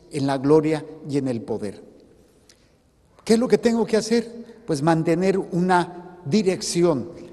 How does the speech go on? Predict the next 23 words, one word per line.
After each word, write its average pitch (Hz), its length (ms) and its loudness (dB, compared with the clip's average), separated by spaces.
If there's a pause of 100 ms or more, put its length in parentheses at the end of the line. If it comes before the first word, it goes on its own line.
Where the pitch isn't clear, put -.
(260)
Para 147 220 6
esto, 156 500 0
obviamente, 151 540 0
tenemos 143 360 -2
lo 135 120 -2
que - 100 -8
son, 139 480 -6 (340)
pues, - 220 -8
estos 143 380 -6
tiempos 147 360 -2
litúrgicos, 156 680 -4
el 143 100 -2
Adviento 156 500 0
para 139 240 0
preparación 139 720 -4
para 139 220 -2
la 131 260 -2 (360)
Navidad, 151 480 2
después 147 420 -2
vemos 156 400 0
el 135 140 -6
tiempo 151 340 -4
ordinario, 147 560 -2